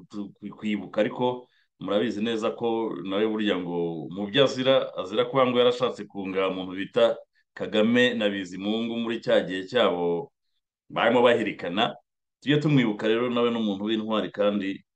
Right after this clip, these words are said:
wiyemeje gutanga ikiguzi. Ikiguzi twese turabizi ko kuba hariya muri Mageragere atari ibintu by'imikino, ariko ku bw'urukundo afitiye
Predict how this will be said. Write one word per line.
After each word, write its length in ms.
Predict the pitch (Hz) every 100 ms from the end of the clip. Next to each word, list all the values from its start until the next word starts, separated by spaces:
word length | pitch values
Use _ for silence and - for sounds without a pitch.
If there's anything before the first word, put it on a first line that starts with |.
| _ _ -
wiyemeje 1600 | 98 123 135 143 143 135 120 110 107 101 90 98 101 101 98
gutanga 720 | - - 98 98 - 113 104 85
ikiguzi. 560 | 85 85 101 101 110 110 - 107 104 -
Ikiguzi 720 | - 80 92 95 107 110 104 _ _ _
twese 200 | 107 107
turabizi 320 | - 113 101
ko 140 | 98 98
kuba 220 | 101 101
hariya 220 | 85 92 85
muri 140 | 98
Mageragere 840 | 98 90 85 80 73 78 78 73 76
atari 600 | - 85 95 87 82 76
ibintu 240 | 80 80
by'imikino, 640 | 87 104 87 76 78 104 -
ariko 480 | - 104 110 107 - - - _ -
ku 200 | 107 117
bw'urukundo 480 | 139 135 135 110
afitiye 320 | 104 101 127